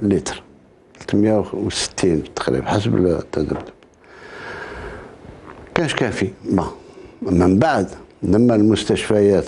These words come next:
ضبطت نفوسها وحبسوا من التب-، من، من الاستغلال الفوضوي للأكسجين، ولاو كل مريض عنده الأكسجين تاعو، زدنا جبنا، آه،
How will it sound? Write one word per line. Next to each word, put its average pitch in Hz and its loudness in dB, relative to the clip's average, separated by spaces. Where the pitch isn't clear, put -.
ضبطت 123 0
نفوسها 92 0
وحبسوا 139 2
من 123 2
التب-، 107 0
من، 104 4
من 98 4
الاستغلال 98 4
الفوضوي 110 2
للأكسجين، 85 2
ولاو 90 4
كل 92 0
مريض 85 2
عنده 92 2
الأكسجين 85 0
تاعو، 92 2
زدنا 143 4
جبنا، 147 2
آه، 95 2